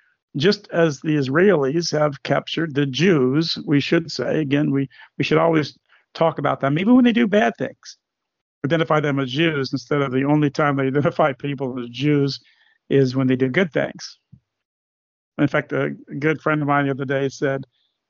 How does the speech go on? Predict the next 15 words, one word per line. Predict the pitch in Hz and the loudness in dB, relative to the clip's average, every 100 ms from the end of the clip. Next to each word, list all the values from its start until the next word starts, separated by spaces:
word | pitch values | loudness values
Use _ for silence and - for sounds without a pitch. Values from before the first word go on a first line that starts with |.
| - | -12
uh, | - | -8
the | 135 135 | -2 0
other | 131 | 0
day | 135 | 0
I | 135 131 | 2 2
gave, | 131 147 151 | 2 2 2
I | 139 | 0
gave | 135 147 143 | 2 2 2
a | 135 | 2
little | 135 143 131 117 - - - _ _ - _ - | 0 0 -2 -4 -6 -6 -12 _ _ -20 _ 0
word | 143 147 139 | 4 4 4
about | 123 135 135 | 2 2 0
the | 123 139 139 | -4 -6 -6
Jewish, | 131 147 147 135 - - _ _ _ _ - | -2 0 2 0 -4 -16 _ _ _ _ -12
uh, | 69 | -12